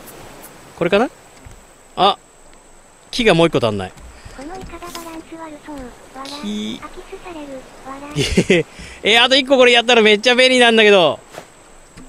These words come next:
Speaker 1: 楽しみだな。体力ねえな。何気に腹も減ってるし。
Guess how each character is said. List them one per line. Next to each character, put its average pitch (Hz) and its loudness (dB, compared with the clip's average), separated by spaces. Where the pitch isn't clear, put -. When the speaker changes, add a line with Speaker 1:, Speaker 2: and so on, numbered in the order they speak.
Speaker 1:
楽 165 0
し 202 0
み 202 2
だ 180 4
な。 190 -2
体 208 4
力 175 4
ね 160 2
え 139 2
な。 127 2
何 170 -2
気 180 0
に 175 0
腹 165 -2
も 147 -2
減 113 -6
っ - -20
て - -20
る 107 -10
し。 - -16